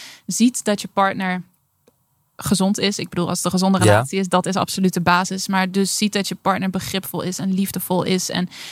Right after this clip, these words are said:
Speaker 1: je eigenlijk denkt van, "Poeh, ik, ik zou heel gelukkig met hem moeten kunnen zijn of moeten zijn." En misschien heb je ook heel soms wel zo'n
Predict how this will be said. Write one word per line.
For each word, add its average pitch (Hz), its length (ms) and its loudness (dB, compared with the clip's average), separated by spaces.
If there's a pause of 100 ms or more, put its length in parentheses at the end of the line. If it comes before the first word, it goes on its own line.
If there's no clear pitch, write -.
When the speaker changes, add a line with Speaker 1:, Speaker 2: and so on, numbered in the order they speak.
(120)
Speaker 1:
je 190 100 2
eigenlijk 196 440 0
denkt 190 200 0
van, 190 160 -6
"Poeh, 190 240 -4
ik, 180 80 -6 (180)
ik - 160 -8
zou 208 340 2
heel 190 120 0
gelukkig 190 320 -4
met 190 180 -2
hem 190 140 -2
moeten 196 280 -2 (400)
kunnen 208 260 2
zijn 202 220 0
of 180 60 -4
moeten 196 280 2
zijn." 202 320 2 (720)
En 208 140 6
misschien 254 320 6
heb 226 120 6
je 202 100 2
ook 196 120 2
heel 196 320 6
soms 196 300 2
wel 190 200 4
zo'n 185 400 0